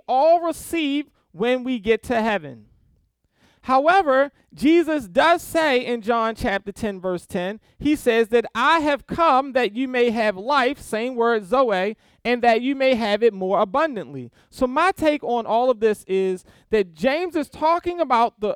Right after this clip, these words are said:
reward that we receive in heaven. However, when we pass the test, when we are, uh,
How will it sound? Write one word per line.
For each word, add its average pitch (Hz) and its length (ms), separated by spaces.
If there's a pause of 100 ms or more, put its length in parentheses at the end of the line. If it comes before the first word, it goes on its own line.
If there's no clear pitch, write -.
reward 240 640
that 233 180
we 247 120
receive 233 480
in 214 100
heaven. 151 460 (220)
However, 240 760 (2500)
when 381 420
we 339 180
pass 320 500
the 240 140
test, 269 640 (1200)
when 359 300
we 349 140
are, 277 260
uh, 220 120